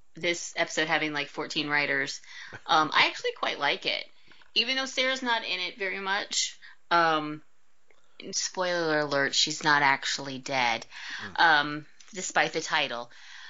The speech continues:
Speaker 1: Um, her, her Rambo outfit at the end of the
Speaker 2: Yes,
Speaker 1: episode
Speaker 2: it's
Speaker 1: was
Speaker 2: great.
Speaker 1: just magnificently.
Speaker 2: Yes.
Speaker 1: Uh, that kind of makes up for the fact that she's not really in it
Speaker 2: Mm-hmm.
Speaker 1: throughout most of it. That Rambo outfit is just glorious. I love it.
Speaker 2: <laughs>
Speaker 1: Um,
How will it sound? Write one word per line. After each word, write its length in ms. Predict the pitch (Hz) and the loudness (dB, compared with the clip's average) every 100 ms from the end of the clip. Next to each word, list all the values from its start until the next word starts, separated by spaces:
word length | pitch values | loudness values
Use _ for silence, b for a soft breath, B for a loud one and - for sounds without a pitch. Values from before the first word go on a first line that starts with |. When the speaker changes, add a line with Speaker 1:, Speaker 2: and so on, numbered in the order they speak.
| - | -8
Speaker 1:
Um, 340 | 190 180 170 165 | -4 -2 -4 -8
her, 360 | 180 165 180 - | -4 0 0 0
her 200 | - 190 | 0 0
Rambo 460 | 170 175 175 165 139 | 2 0 2 2 6
outfit 420 | 143 131 - 139 | 4 2 -6 -8
at 120 | 139 | -8
the 140 | 143 | -8
end 180 | 135 139 | -6 -8
of 80 | 127 | -10
the 80 | 135 | -6
Speaker 2:
Yes, 160 | 123 | -4
Speaker 1:
episode 240 | 120 - 131 | -4 -4 -2
Speaker 2:
it's 140 | 123 | -2
Speaker 1:
was 140 | 143 - | -2 -2
Speaker 2:
great. 80 | |
Speaker 1:
just 200 | 156 - | 0 0
magnificently. 920 | 139 127 131 123 139 - 143 175 113 - - | 2 2 0 -4 -6 -8 -4 -4 -4 -6 -6
Speaker 2:
Yes. 120 | 160 - | -4 -4
Speaker 1:
Uh, 140 | - | 2
that 200 | 196 220 | 2 2
kind 160 | 311 339 | 2 0
of 100 | 214 | 2
makes 300 | 208 202 - | -2 -2 -2
up 160 | 190 | -2
for 100 | - | -4
the 80 | 180 | -8
fact 280 | 180 160 160 | -2 -2 -2
that 80 | 160 | -8
she's 220 | 165 160 | -10 -6
not 180 | 151 - | -6 -4
really 260 | 147 135 127 | -4 -2 -2
in 80 | |
it 180 | 123 98 - - | -2 -6 -10 -8
Speaker 2:
Mm-hmm. 200 | 131 110 | -6 -2
Speaker 1:
throughout 260 | 120 90 - - | 0 -2 -6 -10
most 320 | 156 139 - | -6 -6 -6
of 80 | 110 | -4
it. 140 | 101 B B B B - - | -6 B B B B -20 -4
That 180 | 147 135 | -2 0
Rambo 280 | 143 131 117 | -2 -2 -2
outfit 340 | 107 - 110 | -4 -6 -10
is 120 | 107 | -10
just 220 | - - - | -12 -14 -12
glorious. 440 | 127 85 76 - | -8 -6 -4 -4
I 60 | 85 | -6
love 200 | 101 90 | -6 -6
it. 120 | 85 - | -8 -8
Speaker 2:
<laughs> 440 | 131 - - - 165 | -8 -8 -12 -2 4
Speaker 1:
Um, 480 | 175 170 156 156 | 6 6 2 -4